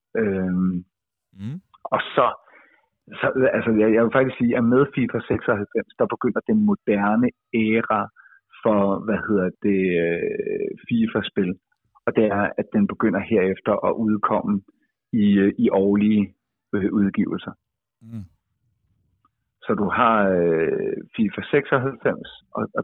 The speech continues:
Speaker 1: derefter så har du en, øh, hver gang. Øh, en om året. Øh, fra, fra fifa seksoghalvfems.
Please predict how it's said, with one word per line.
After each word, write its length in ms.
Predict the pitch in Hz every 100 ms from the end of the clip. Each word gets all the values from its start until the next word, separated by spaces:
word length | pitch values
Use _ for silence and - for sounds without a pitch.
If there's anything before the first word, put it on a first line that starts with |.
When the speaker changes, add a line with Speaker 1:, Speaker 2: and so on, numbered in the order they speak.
| -
Speaker 1:
derefter 380 | 110 101 - -
så 120 | 110
har 160 | 98 -
du 160 | 113 -
en, 320 | 107 117 110 _ _ -
øh, 200 | 123 110 110
hver 180 | 139 98
gang. 180 | 92 - _ _ - 131
Øh, 220 | 123 123
en 160 | - 131
om 120 | 98
året. 220 | - - _ _ _ _ _ _ -
Øh, 340 | 110 104 98 104 - - - _ _ _ _ _ _ _ _ _ _ -
fra, 120 | 101 95 - -
fra 100 | 95 110
fifa 220 | 98 -
seksoghalvfems. 560 | - - - - -